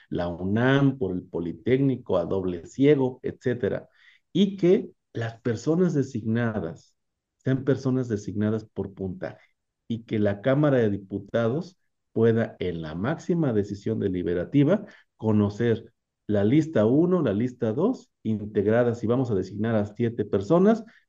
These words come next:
pues vamos a poner cuatro hombres, cuatro mujeres, que son los puntajes más altos.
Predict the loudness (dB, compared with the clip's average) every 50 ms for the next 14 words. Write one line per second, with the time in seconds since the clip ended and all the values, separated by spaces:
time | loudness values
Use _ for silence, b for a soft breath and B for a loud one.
0 | _ -6 -4 0 0 2 2 2 0 -2 -4 -2 0 0 0 0 0 2 2 2
1 | 2 2 2 0 2 2 0 0 -2 -2 -2 -4 -2 0 0 -2 -2 0 0 0
2 | 0 0 -4 -6 -2 -2 -2 -2 -4 -6 -8 -6 -4 -4 -4 -4 -4 -2 -2 -2
3 | -2 -2 -4 -6 -6 -10 _ _